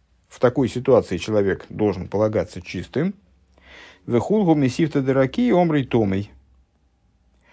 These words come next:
А вся небесная Ешива, она заявляет, она против,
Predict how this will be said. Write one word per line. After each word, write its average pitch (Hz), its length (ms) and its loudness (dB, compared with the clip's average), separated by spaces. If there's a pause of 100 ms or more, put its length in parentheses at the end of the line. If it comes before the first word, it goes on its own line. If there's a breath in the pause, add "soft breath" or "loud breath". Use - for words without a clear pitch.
(260 soft breath)
А 113 140 2
вся 156 260 2
небесная 143 440 2
Ешива, 160 440 2
она 156 240 2
заявляет, 127 380 0
она 143 240 0
против, 110 520 -4